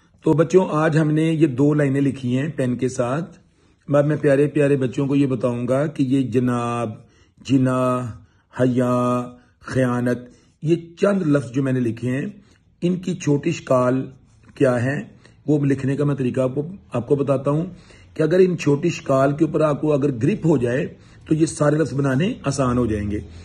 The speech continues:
इसी तरह आइन अलिफ आ, ये मैं लिखने का तरीका आपको बताऊंगा। अगर आपको आइन अलिफ आ लिखना आ गया, तो आली, गार, आमिर, आजिज, आसिम वगैरह, और भी बहुत सारे अल्फाज बनते हैं, लेकिन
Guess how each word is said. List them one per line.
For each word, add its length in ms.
इसी 200
तरह 360
आइन 260
अलिफ 260
आ, 480
ये 80
मैं 120
लिखने 280
का 80
तरीका 300
आपको 200
बताऊंगा। 440
अगर 220
आपको 320
आइन 260
अलिफ 220
आ 160
लिखना 400
आ 40
गया, 240
तो 100
आली, 680
गार, 880
आमिर, 680
आजिज, 720
आसिम 440
वगैरह, 420
और 220
भी 100
बहुत 240
सारे 120
अल्फाज 340
बनते 280
हैं, 80
लेकिन 300